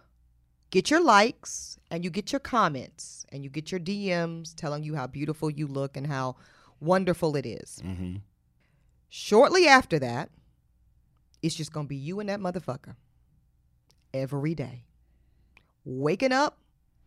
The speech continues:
Speaker 1: doing life, and going to sleep. I say this to say, do you wanna be married? Do you seek marriage and all that comes with it,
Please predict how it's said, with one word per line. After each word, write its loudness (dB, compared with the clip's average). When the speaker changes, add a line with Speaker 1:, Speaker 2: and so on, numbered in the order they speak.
Speaker 1:
doing 2
life, 0
and -8
going -2
to -2
sleep. -8
I 2
say 0
this 0
to -8
say, 0
do -6
you -4
wanna 2
be 4
married? 2
Do -2
you 0
seek -2
marriage 2
and -2
all 4
that -8
comes -4
with 0
it, -4